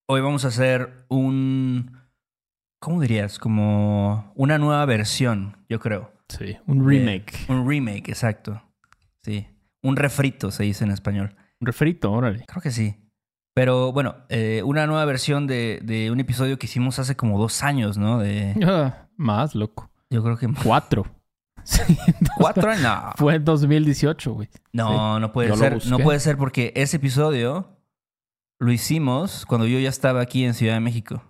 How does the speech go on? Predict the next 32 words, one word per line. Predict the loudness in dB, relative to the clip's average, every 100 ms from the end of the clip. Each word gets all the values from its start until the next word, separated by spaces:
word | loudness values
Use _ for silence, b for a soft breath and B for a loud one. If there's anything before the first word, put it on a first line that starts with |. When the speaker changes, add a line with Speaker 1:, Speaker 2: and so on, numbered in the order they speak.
| _ _
Speaker 2:
¿Seguro? | -6 0 2 0 -2 _ _
Speaker 1:
Segurísimo, | 0 2 2 0 -2 -4 -12
sí. | -8 -6 -6 -12 _ -8
Eso | -4 -4
te | -2
lo | -2
juro | -2 -2 -2 -4 -8 _ _ _ _
por | -2 0 2
Maradona. | 0 0 0 0 -2 -6 -10 _ _ _ _ _ -2
Speaker 2:
Que |
te | 0 2 0
Speaker 1:
Em, | 2
Speaker 2:
caiga | 2 2 2
un | 2
rayo. | 2 2 0 -4 _ _ _ _ _ _
Speaker 1:
que | -4
me | -4
caiga | 0 -2 0
un | 0
rayo. | 0 0 -2 -8 B B -2
Pero | 2 2
bueno, | 0 -2 -2 -8 -12
no | -4 -2
importa | -2 -2 -2
cuándo | 0 0
lo |
hicimos. | 0 -2 -4 -6 -4
Em, | -2 0
Speaker 2:
Dale, | 2
madre, | 2 0 -4
sí. | -6 -12 -14 -16 -20 _
Speaker 1:
eh, | 0 0 0 -2